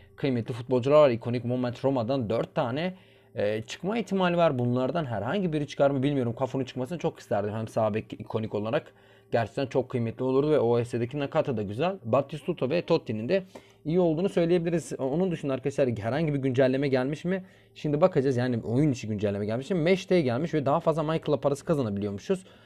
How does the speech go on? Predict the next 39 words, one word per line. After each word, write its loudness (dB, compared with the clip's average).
Bunun 6
da 6
etkinlikler 2
kısmından, -2
promosyon -2
kısmından -4
herhalde, 2
e, -4
Open 0
Challenge -2
var. 6
Open -2
Challenge'den 0
Rocky 2
Challenge -2
var. 6
Bu 2
Rocky 4
Challenge'a -2
bakalım 2
arkadaşlar -4
çok -6
kısa. -4
Buradan 4
neler 4
veriyormuş? -4
Buradan 2
bir -4
şey 2
vermiyormuş 6
arkadaşlar. -6
Buradan 0
sadece 2
bir -8
tane 0
Black, 2
Black 2
Ball 8
veriyor. 2